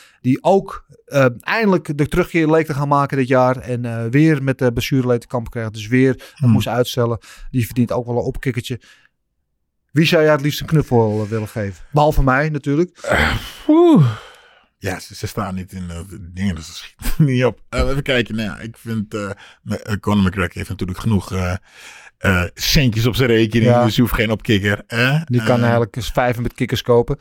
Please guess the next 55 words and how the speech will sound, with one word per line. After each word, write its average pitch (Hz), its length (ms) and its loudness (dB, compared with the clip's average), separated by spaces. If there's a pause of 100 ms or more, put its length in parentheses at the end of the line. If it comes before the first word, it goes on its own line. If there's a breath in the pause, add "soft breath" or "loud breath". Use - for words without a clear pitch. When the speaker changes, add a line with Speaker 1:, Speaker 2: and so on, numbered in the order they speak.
(160)
Speaker 2:
Precies. 107 480 0
Eh, 104 260 -6
John 107 200 2
Jones, 104 380 0
en 98 160 -6
als 90 220 -8
hij 95 120 -10
z-, - 280 -12
zijn - 220 -10
chick - 200 -6
in 101 60 2
elkaar 90 240 -2
heeft 87 120 -6
gebeukt, 85 340 -10
nou, 87 120 -10
dan 82 80 -10
ben 85 100 -8
je 85 40 -8
gewoon - 160 -12
een - 60 -8
slappe. - 380 -8 (560 loud breath)
Dan 98 140 -4
krijg 98 200 -8
je 101 80 -4
ook 95 100 -4
een 101 60 -12
knuffel. 98 600 -4
Eh, 101 240 -4
wie 107 140 -2
had 131 140 -2
je, 127 60 -2 (160)
eh, 123 120 -2 (120)
wie 135 120 -2
nog 131 140 -2
meer? 135 120 -2
Wie 131 120 -6 (120)
was 120 180 -6
die - 100 -8
tweede? 135 180 0
Speaker 1:
Chris 147 120 0
Weidman. 170 480 0 (100)
Speaker 2:
Chris 131 240 0
Wei-, 113 200 2
ja, 104 200 0
nou, 101 200 -8 (440)
Chris 107 260 0
Weidman, 90 440 -4
weet 107 260 -4
je, 113 160 0
dan 101 240 -4
dat 98 160 -6
je 101 140 -4
je 101 120 0
been 101 260 0
breekt, 151 200 2